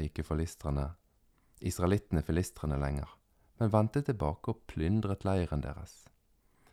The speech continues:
David tok filisterens hode og brakte det til Jerusalem, men våpenet hans la han i teltet sitt. Denne historien har du hørt. Denne historien har du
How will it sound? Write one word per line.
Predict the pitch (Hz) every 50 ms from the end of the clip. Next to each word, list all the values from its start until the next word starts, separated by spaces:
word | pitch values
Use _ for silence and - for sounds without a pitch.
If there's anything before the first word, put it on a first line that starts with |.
| - - _ _
David | - 82 85 95 110 107 107 110 139 - _
tok | - 95 90
filisterens | - - 87 90 92 - - - 82 78 76 - -
hode | - 78 80 92 95 - 104 131 139 _ _
og | _ 85 85 80
brakte | 82 82 80 - - - 98 95
det | 90 -
til | - 78 76
Jerusalem, | 76 85 82 85 - - 80 76 - - - _ _ _ _ _ _ - - - - - _ _ -
men | 76 76 78
våpenet | 87 92 104 - - - 76 71
hans | 80 98 131 135 - - - - _ _ -
la | - 82 78 76
han | 73 76 82
i | 80 - -
teltet | - - 71 64 - - _ _ - -
sitt. | - - - - - _ _ _ - - - - _ - - - _ _ _ _ _ _ _ _ _ _ _ _ _ _ _ _ _ _ _ _ _ _ _ _ _ _ _ _ _ _ - _ _ _ - - - - - _ _
Denne | - - 82 92 95
historien | 90 - - 101 90 85 76 73 76 76
har | 73
du | 76 73
hørt. | 71 90 117 147 - - - _ _ - - _ - _ _ _ _ _ _ _ - _ _ _ _ _ _ - _
Denne | - 78 80 80
historien | 78 - - 85 82 80 76 73
har | 73 73 71
du | 73